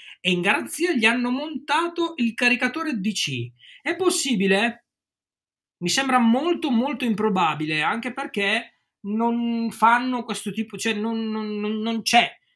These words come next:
ehm, la possibilità in questo momento di fare, eh, questo, questa modifica.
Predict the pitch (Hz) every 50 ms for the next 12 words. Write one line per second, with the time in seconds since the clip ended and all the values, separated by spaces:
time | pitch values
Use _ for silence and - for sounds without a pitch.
0 | _ _ _ - 190 185 185 180 180 175 175 175 175 175 190 214 214 214 214 208
1 | - - 226 233 233 233 220 254 240 226 175 170 - 208 185 - - 254 294 294
2 | 190 175 139 135 - - 175 165 180 190 - _ _ _ _ _ - 185 240 190
3 | 180 190 175 160 - - 143 151 156 160 156 160 170 165 160 160 165 - 185 180
4 | - - - 190 180 175 175 175 170 170 170 165 - - 165 147 147 147 147 -
5 | 143 135 - 139 135 139 -